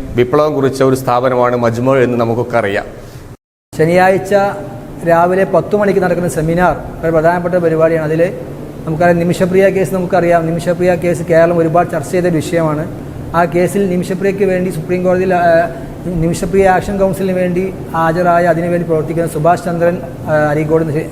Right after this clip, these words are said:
Speaker 2: ശനിയാഴ്ച വരുന്നുണ്ട്. സുഭാഷ് ചന്ദ്രൻ നമ്മുടെ പരിപാടിയിൽ, ആ, പേപ്പർ അവതരിപ്പിക്കും. അതോടൊപ്പം നമ്മുടെ, ആ, അഡ്വക്കേറ്റ് ഹാരിസ് ബീരാൻ എം പി, അജി എം ഡി ചെയർമാൻ, ആ,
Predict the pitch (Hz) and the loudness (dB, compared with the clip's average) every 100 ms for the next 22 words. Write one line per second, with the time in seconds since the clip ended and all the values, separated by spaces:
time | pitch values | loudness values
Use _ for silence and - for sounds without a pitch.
0 | - 151 156 175 151 160 160 175 - - | -6 0 0 2 0 2 0 0 -4 -12
1 | - - - 151 165 160 165 165 165 160 | -12 -14 -8 0 0 2 -2 -4 -2 2
2 | 160 160 160 156 151 147 151 147 156 156 | 4 2 2 -2 -4 -4 -2 0 0 0
3 | 147 147 151 165 - - - - - 160 | -2 -4 -4 -4 -6 -12 -14 -14 -4 2
4 | 170 170 180 165 - 139 127 - 165 165 | 2 4 2 0 -4 -12 -14 -8 -4 4
5 | 160 160 165 160 156 156 160 160 160 160 | 4 6 2 2 0 2 0 0 0 0
6 | 175 165 170 170 165 170 170 165 151 - | 2 2 2 0 0 0 0 -2 -4 -2
7 | 170 - - - - - 165 156 180 180 | -4 -4 -10 -12 -12 -4 -2 2 2 2
8 | 175 170 165 170 165 | 2 2 2 -2 -4